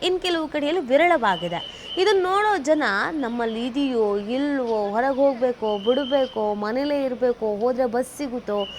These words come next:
ಹೋಗದೇ ಇದ್ರೆ ಏನು, ಎಲ್ಲ ಪ್ರಶ್ನೆಗಳು ಹುಟ್ಕೊಳತ್ತೆ. So ಗೊಂದಲ ಅಂತೂ ಸಾಕಷ್ಟು ಇದೆ ಈ ಪ್ರತಿಭಟನೆಗೆ ಸಂಬಂಧಪಟ್ಟಂತೆಗೆ. ಅಂದ್ರೆ ಎಲ್ಲ ಸಂಘಟನೆಗಳಲ್ಲೂ ಎರಡೆರಡು ಬಣ,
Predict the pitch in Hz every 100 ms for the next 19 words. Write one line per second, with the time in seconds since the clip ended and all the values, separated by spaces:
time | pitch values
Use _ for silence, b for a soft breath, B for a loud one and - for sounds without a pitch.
0 | B - 277 320 254 294 277 254 269 254
1 | 254 240 214 247 269 349 349 277 - 247
2 | 277 262 - - 175 160 160 151 B B
3 | - 330 240 269 339 403 370 339 381 -
4 | 220 233 - 302 370 349 330 320 262 262
5 | 285 277 277 262 240 220 220 226 214 185
6 | 175 165 165 156 170 - B B - 302
7 | 370 453 392 247 - 185 226 285 359 339
8 | 330 339 349 320 311 302 339 359 262 277
9 | 302 220 226